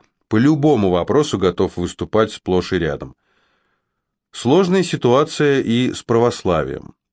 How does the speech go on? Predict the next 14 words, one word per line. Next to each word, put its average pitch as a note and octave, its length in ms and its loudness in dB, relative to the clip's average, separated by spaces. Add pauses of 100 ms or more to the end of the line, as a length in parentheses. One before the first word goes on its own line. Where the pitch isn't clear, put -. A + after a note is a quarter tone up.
(140)
Сказать, G#2 400 0
что - 220 -2
либералы A#2+ 500 2
воюют A2+ 460 0
с - 40 -12
православной A2 720 2
верой, A#2 420 0
значит G#2 460 -2
некрасиво A2 560 0
солгать. A2 640 -2 (640)
Однако G2+ 400 0
порой C#3+ 300 0
создается A2+ 640 0
ощущение, G#2+ 760 -2